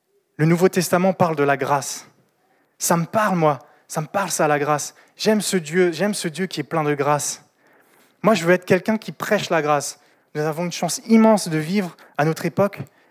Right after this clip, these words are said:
parce qu'on vit dans cette nouvelle alliance que Dieu a passée avec nous au travers du sacrifice de son Fils Jésus. C'est ce sacrifice qui nous permet de vivre dans la grâce. Plus besoin de passer par des rites pour obtenir son pardon ou avoir une relation avec lui.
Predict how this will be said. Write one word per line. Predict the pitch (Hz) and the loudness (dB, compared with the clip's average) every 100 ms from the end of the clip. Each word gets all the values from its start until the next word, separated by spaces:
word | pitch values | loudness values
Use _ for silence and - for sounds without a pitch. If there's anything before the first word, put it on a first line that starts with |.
| _ | _
parce | - 170 | -2 -2
qu'on | - 185 170 | -2 0 0
vit | 165 156 233 247 - _ _ _ | -2 -4 -4 -4 -8 _ _ _
dans | 170 160 | -2 0
cette | 175 165 | 0 -2
nouvelle | 220 233 214 208 | 0 2 4 4
alliance | 196 208 220 | 2 0 -2
que | - | -4
Dieu | 156 165 | 0 0
a | |
passée | 156 208 196 208 | 2 0 2 2
avec | 180 180 | 2 0
nous | 185 226 220 - | 0 0 -2 0
au | 175 | 0
travers | - - 208 208 196 | 2 2 2 2 0
du | |
sacrifice | 165 185 - 180 - 180 | -2 -4 -4 -6 -8 -6
de | 165 | -6
son | - | -6
Fils | 147 - | -8 -12
Jésus. | 135 143 143 - _ - - | -10 -12 -12 -20 _ -20 -12
C'est | - | -8
ce | 165 240 | -4 -2
sacrifice | 226 214 - 185 - 247 - - _ _ | 0 0 -2 -6 -6 -4 -4 -10 _ _
qui | - 165 | -10 -6
nous | 160 | 0
permet | 170 165 | 0 0
de | 156 | -4
vivre | 147 156 196 147 | -6 -6 -6 -6
dans | 131 143 | -2 0
la | 139 | 0
grâce. | 135 139 143 - - _ - _ - | 0 -2 -4 -12 -20 _ -20 _ -2
Plus | 240 | 0
besoin | 247 220 220 | 2 4 4
de | 196 | 2
passer | 185 190 196 | 2 0 0
par | 185 170 | 0 0
des | 165 | 0
rites | 156 208 - - | -2 -6 -8 -4
pour | - | 0
obtenir | 160 160 165 156 | 0 0 0 -2
son | - 151 | -4 -2
pardon | 160 156 196 220 _ _ _ _ _ | 0 0 -2 -4 _ _ _ _ _
ou | 151 | 2
avoir | 156 156 | 2 2
une | 156 | 2
relation | 151 143 - | 2 0 -2
avec | 147 135 | -4 -4
lui. | - 131 | -8 -16